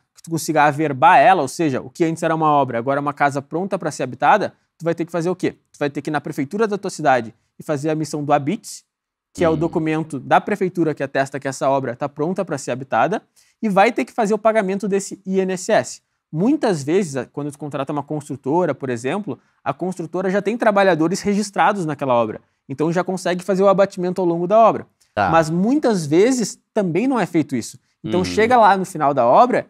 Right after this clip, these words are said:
Speaker 1: e, pô, é um valor alto. Então normalmente esse valor é calculado de acordo com a região da, da,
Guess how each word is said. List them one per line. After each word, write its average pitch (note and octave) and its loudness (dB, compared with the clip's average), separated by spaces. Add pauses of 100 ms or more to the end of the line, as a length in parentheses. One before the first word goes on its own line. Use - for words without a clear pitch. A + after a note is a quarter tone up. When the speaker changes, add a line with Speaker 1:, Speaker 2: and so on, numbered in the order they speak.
(160)
Speaker 1:
e, - -8
pô, - 2 (120)
é A#2+ -8
um C3 -4
valor C3+ -2 (100)
alto. F#3 6 (200)
Então B2 -6
normalmente D#3 -4
esse F3+ -6
valor E3+ 0
é F3+ -2
calculado E3+ 4 (240)
de E3 0
acordo D#3+ 0
com D3 -6
a C#3+ 0
região D3+ 2
da, D#3+ 2 (100)
da, B2 0